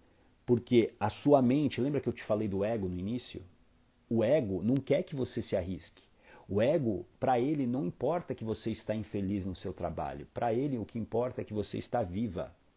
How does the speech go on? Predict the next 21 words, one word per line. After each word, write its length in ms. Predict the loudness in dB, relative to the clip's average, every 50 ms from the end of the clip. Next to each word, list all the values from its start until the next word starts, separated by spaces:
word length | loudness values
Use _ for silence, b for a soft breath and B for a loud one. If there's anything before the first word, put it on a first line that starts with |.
| B B B B B B B B
Então, 800 | 2 4 4 4 4 6 6 8 10 10 10 8 6 2 -2 -6 -10 _ _ _ _ _
ele 240 | -2 0 0 0 0
te 160 | -2 -2 -2
mantém 640 | -2 0 0 0 -2 0 2 2 2 2 0 -2 -6 -10 -6
onde 300 | -4 -2 -2 -2 -2 -4
você 340 | -4 -4 -6 -6 -6 -6 -6
está. 460 | -6 -6 -8 -8 -8 -8 -8 -10 -14 _ _ _ _ _ _ _ _ _ _ _ _ _ _ _ _ _ _ _ _ _ _ _ B B B B B B B
E 100 | 8 10
é 60 | 10
por 240 | 10 10 8 8 8
isso 200 | 8 4 2 4
que 60 | 4
eu 60 | 4 4
preciso 260 | 4 -2 -4 -2 0
ter 80 | 0
blindagem 440 | 0 2 2 4 4 4 4 4 2
emocional 360 | 0 -2 -2 -2 -2 -2 0
pra 140 | 0 0 0
suportar 580 | 0 2 0 -2 2 4 2 2 4 4 2 2
o 60 | 4
processo. 680 | 2 -2 -2 -2 0 0 0 0 -2 -6 -8 -10 -12